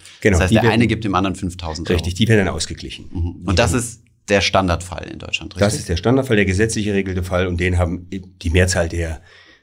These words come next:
Speaker 1: äh, Ehepaare oder Lebenspartnerschaften haben diesen Fall, weil man eben dann doch nicht zwingend einen Ehevertrag, äh, regeln möchte oder muss, ja,
Speaker 2: Mhm.
Speaker 1: oder eben auch nicht weiß, warum. Ja, das
Speaker 2: Mhm.
Speaker 1: kommt ja auch noch dazu.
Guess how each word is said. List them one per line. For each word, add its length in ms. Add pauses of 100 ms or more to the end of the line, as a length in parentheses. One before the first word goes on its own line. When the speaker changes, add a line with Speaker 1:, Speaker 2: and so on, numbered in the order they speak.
Speaker 1:
äh, 160
Ehepaare 600
oder 380
Lebenspartnerschaften 760
haben 120
diesen 220
Fall, 440
weil 140
man 120
eben 180
dann 140
doch 300
nicht 400
zwingend 500 (640)
einen 100
Ehevertrag, 720
äh, 100
regeln 320
möchte 240
oder 100
muss, 340 (200)
ja, 160
Speaker 2:
Mhm. 100
Speaker 1:
oder 300
eben 180
auch 100
nicht 160
weiß, 220
warum. 400
Ja, 80
das 160
Speaker 2:
Mhm. 100
Speaker 1:
kommt 180
ja 60
auch 120
noch 80
dazu. 260